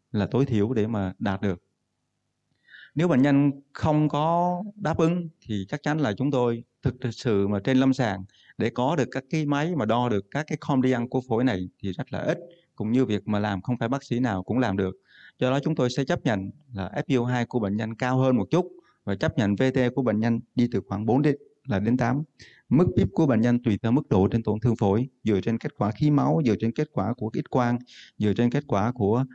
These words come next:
mức tổn thương mà chúng tôi sẽ cho mức pip nằm ở khoảng từ mười, từ, à, sáu gió cho đến là mười lăm. Nếu mà tổn thương phổi nhiều, chúng tôi dự đoán rằng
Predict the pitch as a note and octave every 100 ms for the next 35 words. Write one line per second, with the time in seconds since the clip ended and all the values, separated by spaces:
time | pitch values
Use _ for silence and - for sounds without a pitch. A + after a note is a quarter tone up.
0 | - - _ C#3+ F3 - - - A2+ C3+
1 | C#3+ C3+ C3 - G2+ A#2 B2 A#2 A2+ A#2
2 | B2 A#2 - - - F3+ - A2+ G2 G#2
3 | - G#2 - A2 G#2+ A2+ G2+ F#2+ _ _
4 | A#2+ G#2 G2+ B2 - _ _ - F#3+ F#3
5 | - B2+ C3+ E3+ D3+ D#3 E3 C#3 A2+ A2+
6 | D3+ - B2+ G2+ G2 G#2 A#2+ B2 - E3+
7 | C3 B2 C3 C#3+ C3+ B2 C#3+ B2+ G#2+ -
8 | B2 B2+ G#2+ G2+ G#2+ C#3+ A#2